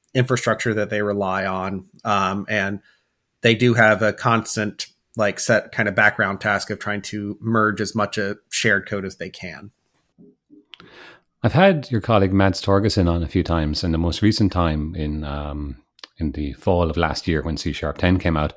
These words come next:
Speaker 2: one of the questions I was putting to him was, you know, when he and the design team come up with a language feature, who implements it? And he said, "I should talk to you about that one." <laughs>
Speaker 1: Yeah, so generally, my team is responsible for the implementation of features. The C sharp language design team, they kind of write out this,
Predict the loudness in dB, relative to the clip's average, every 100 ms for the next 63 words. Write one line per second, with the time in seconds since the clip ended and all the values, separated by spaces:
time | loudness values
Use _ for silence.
0 | -14 -20 -20 _ 4 4 4 2 2 2
1 | 0 2 2 2 0 0 -2 -4 -8 -10
2 | _ -20 _ _ _ _ 2 4 4 0
3 | -6 -18 _ 4 6 6 6 4 2 2
4 | 4 2 0 -2 -2 -4 -6 -4 0 0
5 | 0 0 2 2 -2 -4 -6 -4 -2 2
6 | 2 2 0 0 -2 0 0 2 -2 -6
7 | _ _ -12 -2 -2 2 2 4 4 2
8 | 0 -4 -8 0 0 4 2 4 0 0
9 | -14 -12 -12 -14 -20 _ -12 6 6 8
10 | 6 8 10 10 8 6 0 -6 _ _
11 | _ _ _ -6 2 6 6 6 2 2
12 | 2 2 0 -2 -4 -2 -2 -2 -2 -2
13 | -2 -2 -4 -4 -6 -4 -6 -4 -6 -10
14 | -12 -12 -12 -10 -8 -4 0 4 4 6
15 | 6 6 4 2 2 4 2 2 -2 -6
16 | -4 -4 -4 -4 -4 0 0 2 -2 -4
17 | -10